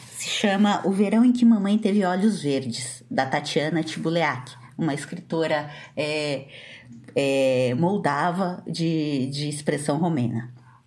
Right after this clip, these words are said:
Se o luto é objetivo e contido, neste livro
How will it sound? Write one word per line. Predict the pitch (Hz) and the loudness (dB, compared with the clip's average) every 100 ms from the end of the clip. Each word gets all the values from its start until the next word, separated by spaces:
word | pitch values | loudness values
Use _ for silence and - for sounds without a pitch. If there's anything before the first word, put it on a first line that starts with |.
| _ _ _ _ _ - - - | _ _ _ _ _ -20 -20 -18
Se | - 233 | 0 2
o | 277 | 6
luto | 233 214 294 294 - 135 - | 6 6 4 0 -4 -4 -2
é | 165 175 139 | -2 0 -2
objetivo | 151 156 156 156 - 226 196 | -6 -4 -4 -4 0 2 2
e | - | -2
contido, | 151 143 143 - 233 151 143 - - - - _ | -4 -4 -2 2 2 0 -6 -10 -20 -20 -20 _
neste | 180 247 294 - | 0 0 0 -2
livro | 185 202 233 254 240 | 2 4 4 4 0